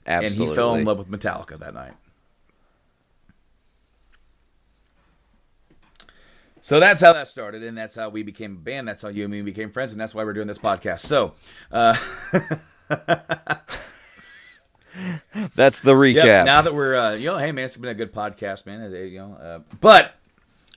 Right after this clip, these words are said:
Speaker 2: now that we've got our start, now that we've, you know, established with the, the who's, the where's, and the what's, um, you, you,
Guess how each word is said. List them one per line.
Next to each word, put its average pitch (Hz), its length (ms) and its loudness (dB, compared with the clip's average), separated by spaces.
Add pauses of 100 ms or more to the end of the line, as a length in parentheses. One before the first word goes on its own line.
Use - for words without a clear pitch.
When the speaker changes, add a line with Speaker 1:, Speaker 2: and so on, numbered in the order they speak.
(2000)
Speaker 2:
now 131 300 6
that 135 160 2
we've 127 200 -8
got 120 220 -2
our 127 100 0
start, 113 460 -6 (960)
now 113 360 -6
that 113 140 -6
we've, 107 480 -10
you 104 120 -12
know, 95 300 -12 (280)
established 117 720 -8 (460)
with 92 300 -14
the, 90 280 -12 (320)
the 87 100 -12
who's, 131 300 -8
the 120 80 -8
where's, 120 360 -4
and 110 80 -8
the 104 40 -6
what's, - 540 -6 (1040)
um, 90 580 -6 (1080)
you, 127 160 -10
you, 120 240 -10